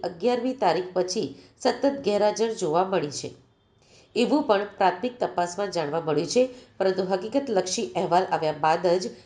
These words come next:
આ બાબતથી વધારે પુષ્ટિ કરી શકાય તેમ છે. મૂળ રાજસ્થાનના વતની અને છેલ્લા ઘણા સમયથી સુરતમાં સ્થાયી થયેલા રાજુ ખટીક રિક્ષા ચલાવીને પરિવારનું ગુજરાન ચલાવે છે.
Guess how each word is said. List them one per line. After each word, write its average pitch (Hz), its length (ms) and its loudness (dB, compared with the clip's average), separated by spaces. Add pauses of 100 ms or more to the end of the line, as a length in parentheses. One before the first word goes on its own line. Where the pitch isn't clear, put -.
(120)
આ 165 60 -4
બાબતથી 185 720 0
વધારે 202 320 -2
પુષ્ટિ 202 460 -10
કરી 165 200 -2
શકાય 160 320 -2
તેમ 151 260 -2
છે. - 260 -8 (960)
મૂળ 277 160 4
રાજસ્થાનના 220 560 0
વતની 180 440 -4 (260)
અને 170 140 -2
છેલ્લા 202 320 2
ઘણા 208 200 2
સમયથી 190 480 -2 (320)
સુરતમાં 277 440 2
સ્થાયી 214 400 2
થયેલા 185 420 0
રાજુ 180 340 2 (140)
ખટીક 220 340 -4 (180)
રિક્ષા 196 360 -2
ચલાવીને 190 400 0
પરિવારનું 175 560 0
ગુજરાન 170 380 0
ચલાવે 156 340 0
છે. - 200 -10